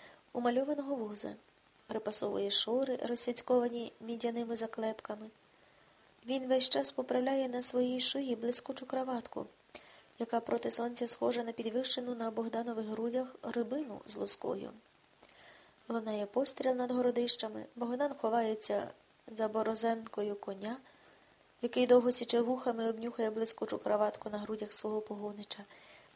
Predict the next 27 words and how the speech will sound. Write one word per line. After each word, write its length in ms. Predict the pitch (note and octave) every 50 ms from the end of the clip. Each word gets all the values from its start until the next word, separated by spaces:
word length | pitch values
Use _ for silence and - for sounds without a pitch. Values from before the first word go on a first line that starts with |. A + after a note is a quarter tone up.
| _
«Не 180 | A3 G#3+ A3+ A3
бійся, 560 | G#3+ G#3+ A3+ B3+ C4+ B3+ A#3 - - - G#3+
це 200 | G#3+ - A#3 A#3
перепадя 560 | A#3 B3 B3 B3 A#3+ - A#3+ A3+ A#3 B3+ C4
заводить 420 | B3+ - B3 A#3+ B3+ B3+ B3 B3 A#3+
вертольота», 800 | A#3+ A#3+ - - A#3+ A#3 A3+ A#3+ C4 C4+ C4 B3+ - G3+ G3+ - - - - - _ - _ - _ -
заспокоює 800 | A3 G#3 G#3+ G#3+ - - G#3+ G#3+ - A3+ A3+ A3 A3 A3 G#3+ G#3+ A3
він 140 | A3+ A3 A3
коня, 480 | - - - A3 A3 A3 G#3 G3+ G3 - - - - - - - - - -
але 200 | - A3+ A3+ A#3
відчуває, 540 | A3+ A#3 - - A#3+ A#3 C4 C4+ C4 A#3 A3+
що 340 | A3+ - - - A#3+ A#3 A3+
це 240 | - - - B3 B3
більше 280 | A#3+ B3+ B3+ - -
потрібно 420 | B3 - A#3+ - B3 A#3+ A#3+ A#3 A#3+
йому, 460 | A3+ A3+ A3 G#3+ A#3+ C#4 C#4+ C4 - - A3
ніж 160 | A#3 A3+ A#3
борозенному 640 | G#3+ A3+ A3 A3+ A3 A3+ A3+ A3 A3 A3+ G#3+ A3 A3
сивкові. 640 | - - A#3 A#3 - - A#3+ A3+ G#3 G3+ - - - - - - - - - - - _ - - - - - - - - - - -
Приїздить 560 | - - A3 A3+ A#3 A3+ A3+ B3+ D#4 D#4 -
під 100 | - G#3+
свою 260 | - - G#3 G3+ G3+ G3+
хату, 380 | - - A#3 B3 B3 - A#3 - - - - - - - - - _ _
вимощує 520 | A3+ A#3+ A#3+ B3 B3 A#3+ - - A#3+ A#3
воза 420 | A#3 A#3 A#3+ A#3+ A#3 A#3+ A3+ A3+ -
свіжим 480 | - - - - A3 A3+ A3 G#3+ G#3+ G#3+
сіном, 420 | - - - B3 B3 B3 B3 A#3